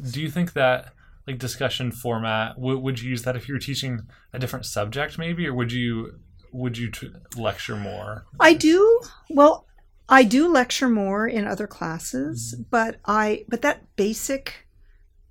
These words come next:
Speaker 2: goal of helping students understand,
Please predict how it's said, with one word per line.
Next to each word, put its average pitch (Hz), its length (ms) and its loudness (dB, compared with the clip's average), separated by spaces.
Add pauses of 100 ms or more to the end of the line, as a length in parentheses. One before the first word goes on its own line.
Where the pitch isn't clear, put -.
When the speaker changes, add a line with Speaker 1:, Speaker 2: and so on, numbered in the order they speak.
(280)
Speaker 2:
goal 185 560 2 (200)
of 190 520 -2
helping 190 500 -4
students 190 400 -6
understand, 185 960 -6